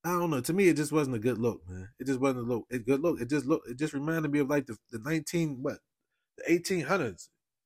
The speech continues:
You know what I mean? Pre, pre, like, slavery days. That's what it looked like. It looked like slavery days when they brought that man in the courtroom. And that's scary. And I'm sitting here watching Life right now.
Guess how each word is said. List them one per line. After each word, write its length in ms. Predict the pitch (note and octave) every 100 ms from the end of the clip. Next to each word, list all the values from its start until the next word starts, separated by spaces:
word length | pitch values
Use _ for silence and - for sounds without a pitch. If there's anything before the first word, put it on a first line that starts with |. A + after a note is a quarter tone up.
| _
You 120 | D3
know 80 | D#3
what 100 | D#3+
I 20 |
mean? 180 | E3 E3
Pre, 400 | - F#3 F#3 - _
pre, 340 | F#3 F#3 E3 - _ _ _ _
like, 240 | C3+ A#2 -
slavery 460 | E3 F#3+ C#3 B2
days. 320 | A2+ G#2+ E2+
That's 200 | F#2 E3
what 120 | F3 C#3+
it 80 |
looked 180 | C#3 A#2+
like. 140 | G2 F2+
It 160 | A2
looked 160 | F3+ E3
like 160 | D#3
slavery 380 | - D#3+ C#3+ B2+
days 260 | A#2+ B2 A2
when 100 | A2+
they 80 | A#2+
brought 280 | A2+ A#2
that 140 | A2 A2
man 220 | A2+ A2
in 60 | G2+
the 80 |
courtroom. 340 | F#2+ G#2 D#2+ E2+ _ _ _ _ _ _ _ _ _ _ -
And 140 | A2+
that's 180 | A#2+ C3
scary. 420 | - C3 G2+ D#2+ - _ _ _ _ _ _ _ -
And 80 | G#2+
I'm 100 | C3
sitting 220 | D#3 B2
here 80 | A#2+
watching 320 | B2 A#2 A2+
Life 240 | B2+ A2+
right 180 | G#2+ G2
now. 240 | G2 G2